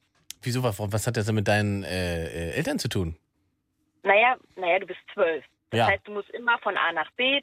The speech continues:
Speaker 2: Training war da, ich komme gebürtig,
Speaker 1: Ah.
Speaker 2: ich komme, ich war näher Niedersachsen, du musst immer von A nach B. Und ich glaube, ich sehe das jetzt bei meinem Sohn, wenn, ähm, der macht dann,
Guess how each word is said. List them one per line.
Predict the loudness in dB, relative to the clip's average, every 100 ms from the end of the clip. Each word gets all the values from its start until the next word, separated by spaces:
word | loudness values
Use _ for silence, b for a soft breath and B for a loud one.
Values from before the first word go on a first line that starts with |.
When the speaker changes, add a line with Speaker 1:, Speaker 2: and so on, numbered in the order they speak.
| -2
Speaker 2:
Training | -2 -2 0
war | 0
da, | 0
ich | -2
komme | -2 -2 -2
gebürtig, | -6 -2
Speaker 1:
Ah. | 2 2 2
Speaker 2:
ich | 0
komme, | 0 -2
ich | 0
war | 2 2
näher | 0 0 0
Niedersachsen, | 0 0 2 2 0 -6 -10
du | -10
musst | -10 -8
immer | -4 -4
von | -2
A | -2 0
nach | -2 -4
B. | -2 0 2 0
Und | -2 -6 -12 B B
ich | -4
glaube, | 2 2 0
ich | -4
sehe | -2
das | 0
jetzt | 0 0
bei | 0
meinem | 2 2 0
Sohn, | -2 0 0 0
wenn, | -2 -2 -4 -4
ähm, | -2 -2 -2
der | -2 0
macht | -2 -2
dann, | -8 -8